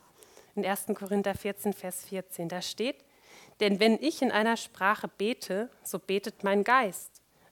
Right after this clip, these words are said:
aber mein Verstand ist fruchtlos.“ Das hat nichts mit da oben zu tun, das kommt hier raus. Das ist etwas, was ich nicht verstehe, ist auch nicht so vorgesehen.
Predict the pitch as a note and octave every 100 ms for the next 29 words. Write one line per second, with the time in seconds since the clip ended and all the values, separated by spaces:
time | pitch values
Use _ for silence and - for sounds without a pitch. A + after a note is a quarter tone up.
0 | _ G3+ G3 F#3+ F#3+ - F#3 - - G#3
1 | A#3+ - G#3+ - - C4+ - - E3 E3
2 | E3+ - _ _ _ _ _ _ _ _
3 | _ _ _ _ _ _ _ _ _ -
4 | - A#3 - B3+ - - G3+ - F3+ -
5 | G3+ B3 - - - - G#3 G#3 - -
6 | G3+ G3 - A3 A3+ F3 D#3+ E3 - -
7 | F#3 - G3 F3+ - F#3+ - G3 G3+ -
8 | G#3 - F#3+ - A3 G#3+ F#3+ F#3 - G3
9 | - F3+ - G3 F#3+ D#3+ - D#3